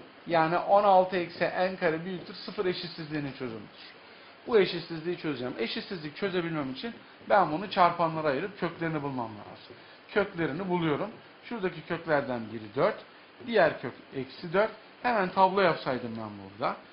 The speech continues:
Hemen tablo yapsaydım eşitsizlik çözümü yapıyorum. Kaç teriminin pozitif olduğunu bulacağım. N'ler burada dolanırken A n'ler nasıl bir pozisyonda olacaklar ona bakacağız. Dörtten, eksi dörtten artı dördü aldım.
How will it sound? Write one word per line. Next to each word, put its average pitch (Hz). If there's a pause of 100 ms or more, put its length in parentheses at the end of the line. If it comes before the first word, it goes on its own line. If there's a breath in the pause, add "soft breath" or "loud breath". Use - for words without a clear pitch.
(160 loud breath)
Hemen 208
tablo 165
yapsaydım 135
eşitsizlik 170
çözümü 151
yapıyorum. 135 (360 loud breath)
Kaç 262
teriminin 180
pozitif 170
olduğunu 127
bulacağım. 113
N'ler 175
burada 143
dolanırken 127
A 160
n'ler 160
nasıl 151
bir 135 (580 loud breath)
pozisyonda 143
olacaklar 123
ona 131
bakacağız. 160
Dörtten, 160
eksi 160
dörtten 139
artı 151
dördü 120
aldım. 165